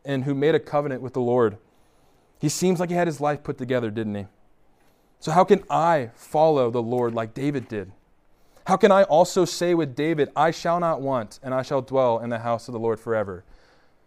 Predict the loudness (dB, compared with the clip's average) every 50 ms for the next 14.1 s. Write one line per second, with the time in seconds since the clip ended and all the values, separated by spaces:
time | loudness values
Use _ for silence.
0 | _ _ _ _ _ 0 2 2 2 2 2 2 4 4 6 6 4 4 2 -2
1 | -2 0 0 0 0 -2 -2 -2 -2 -4 -6 -10 -12 -18 -20 -20 _ -8 -4 -2
2 | 0 0 0 2 2 2 0 0 -4 -4 -2 -2 -2 -4 -8 -10 _ _ _ _
3 | _ _ _ _ _ _ 0 2 2 4 2 2 0 0 -2 -2 -2 -2 -2 -2
4 | -2 -2 0 0 -2 -4 -4 _ 0 2 2 4 2 2 0 -2 0 2 4 4
5 | 4 2 0 0 -2 -2 0 0 0 0 0 -2 -2 -4 -6 -2 0 0 0 0
6 | -4 -6 -6 -6 -4 -2 -4 -4 -4 -4 -6 -4 -2 -4 -4 -4 -4 -4 -6 -8
7 | -12 -18 _ _ _ _ _ _ _ _ _ _ _ _ _ 2 2 2 2 4
8 | 6 8 8 8 8 4 0 -2 -6 -6 -2 0 0 0 0 -4 -6 -6 -6 -6
9 | -4 -2 0 2 2 2 0 -4 _ 0 2 4 4 2 0 -2 -4 -2 -2 0
10 | -2 -2 -4 -4 -4 -4 -4 -4 -6 -6 -6 -4 -2 -2 0 0 -2 -2 -4 -6
11 | -6 -8 -8 -6 -2 0 0 0 -2 -4 -6 -6 -6 -6 -6 -10 -10 -10 -10 -4
12 | 0 0 0 0 0 -2 -2 -2 -2 -8 -20 -20 _ -8 -2 0 0 0 0 -4
13 | -4 -2 -2 -2 0 0 0 0 0 -4 -6 -4 -4 -4 -4 -4 -4 -4 -4 -6
14 | -10